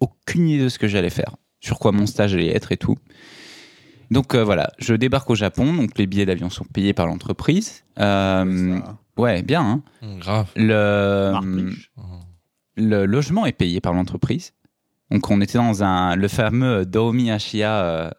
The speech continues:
Speaker 1: à, bref, c'est, euh, à Uchide, donc c'est entre, euh,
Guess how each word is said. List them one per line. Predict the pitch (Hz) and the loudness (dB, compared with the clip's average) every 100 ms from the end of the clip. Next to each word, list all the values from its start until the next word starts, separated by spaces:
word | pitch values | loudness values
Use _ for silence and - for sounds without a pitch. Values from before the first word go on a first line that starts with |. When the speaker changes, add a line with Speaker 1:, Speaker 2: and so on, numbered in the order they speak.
| _ _ _ _ _ - | _ _ _ _ _ -4
Speaker 1:
à, | 95 92 87 87 87 82 - - - - _ _ _ _ - | 0 0 0 0 -2 -4 -4 -6 -8 -12 _ _ _ _ -2
bref, | 110 107 | 0 0
c'est, | - 104 | 0 0
euh, | 92 87 90 | 2 0 0
à | 92 | 0
Uchide, | 113 - 101 92 101 | 0 -2 0 0 0
donc | 92 | -4
c'est | - 90 | -2 0
entre, | 90 87 - | 0 -2 0
euh, | 90 87 | 2 2